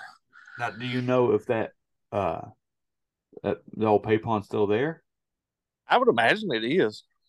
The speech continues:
Speaker 1: Hmm. Excellent. <laughs> I lo-, I lo-,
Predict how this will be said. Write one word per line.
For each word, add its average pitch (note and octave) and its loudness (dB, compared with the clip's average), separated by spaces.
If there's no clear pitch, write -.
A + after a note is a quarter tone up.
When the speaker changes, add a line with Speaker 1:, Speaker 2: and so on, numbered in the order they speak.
Speaker 1:
Hmm. A#2 -10
Excellent. B2+ -10
<laughs> E3+ -2
I E3+ 0
lo-, C3+ -4
I - -6
lo-, - -10